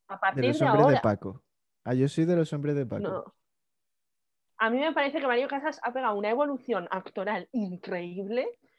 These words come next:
Speaker 1: O sea, sus últimas películas son increíbles y ayer ganó un Goya y se lo merece.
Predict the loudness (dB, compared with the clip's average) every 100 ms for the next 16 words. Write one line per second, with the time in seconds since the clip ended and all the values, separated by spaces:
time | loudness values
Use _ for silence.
0 | _ _ -6 -6 -6 -6 -4 -2 -4 -2
1 | -2 -2 -4 -6 -6 -10 -10 _ -8 -8
2 | -8 -10 -8 -10 -10 _ -6 -4 0 0
3 | 0 0 0 0 0 0 -2 -4 -10 -6
4 | -6 -6 -6 -8 -8 -12 -12